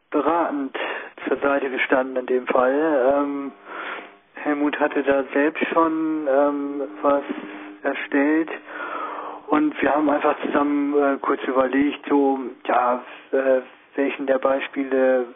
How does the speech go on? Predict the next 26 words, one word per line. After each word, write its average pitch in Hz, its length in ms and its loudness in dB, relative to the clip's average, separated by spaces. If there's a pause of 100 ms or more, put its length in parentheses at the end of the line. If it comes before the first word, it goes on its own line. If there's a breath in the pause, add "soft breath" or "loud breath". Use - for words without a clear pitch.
(360)
würde 147 200 4
besser 131 340 2
passen 151 680 0
und 127 260 0 (640 loud breath)
müssen - 240 0
wir 135 120 4
vielleicht 139 200 2
noch 131 100 4
was 131 160 2
ändern 151 640 2
und 135 400 0 (360)
so 135 140 0
war's 110 280 2
eben, 117 280 2
ne? 123 220 2
Und, 117 160 -8 (160)
ähm, 120 160 4 (1300 loud breath)
da 156 320 2 (160)
hatte 160 220 2
Helmut 156 400 2
schon 147 400 0 (100)
ganz 139 280 -2
gut 139 180 -6
was 135 160 4 (480)
vorgelegt, 160 640 2 (160)
ähm, 143 460 2